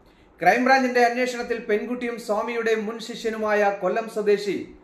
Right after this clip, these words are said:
അയ്യപ്പദാസുമായുള്ള ബന്ധം സ്വാമി എതിർത്തതാണ് ലിംഗച്ഛേദത്തിനിടയാക്കിയതെന്ന് കണ്ടെത്തി. ഇരുവരുടെയും ബന്ധത്തെ സ്വാമി ശക്തമായി എതിർത്തിരുന്നു. സ്വാമിക്കെതിരെ കേസ് കൊടുക്കാനാണ് ആദ്യം പെൺകുട്ടി തീരുമാനിച്ചത്. പിന്നീട് തീരുമാനം മാറ്റി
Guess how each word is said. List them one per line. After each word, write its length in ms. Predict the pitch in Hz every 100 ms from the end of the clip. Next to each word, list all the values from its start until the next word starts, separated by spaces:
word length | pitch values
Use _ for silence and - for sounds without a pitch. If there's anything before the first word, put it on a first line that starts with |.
| _ _ - 147
അയ്യപ്പദാസുമായുള്ള 1080 | 208 240 247 240 226 220 220 214 208 208
ബന്ധം 380 | 202 196 196 196
സ്വാമി 480 | 190 190 190 185 180 -
എതിർത്തതാണ് 720 | 160 190 214 220 190 185 180 - - - -
ലിംഗച്ഛേദത്തിനിടയാക്കിയതെന്ന് 1700 | 135 190 214 - 185 190 190 - 180 180 196 190 185 170 165 160 160 156 -
കണ്ടെത്തി. 540 | 131 123 - - - 135
ഇരുവരുടെയും 760 | 160 185 190 190 190 175 - -
ബന്ധത്തെ 500 | 156 165 202 208 196
സ്വാമി 360 | - 185 196
ശക്തമായി 540 | 190 202 - 214 208 196 202
എതിർത്തിരുന്നു. 580 | 185 185 - 127 110 - _ _ _ _ _ _ -
സ്വാമിക്കെതിരെ 640 | 196 240 254 254 247 247 226
കേസ് 240 | 247 247
കൊടുക്കാനാണ് 560 | 247 240 240 220 220 214 156
ആദ്യം 280 | 196 208 214
പെൺകുട്ടി 340 | 208 220 226 208
തീരുമാനിച്ചത്. 840 | 202 202 202 180 151 - - -
പിന്നീട് 380 | 143 175 208 208
തീരുമാനം 520 | 202 214 214 202 202
മാറ്റി 460 | 196 190 196 196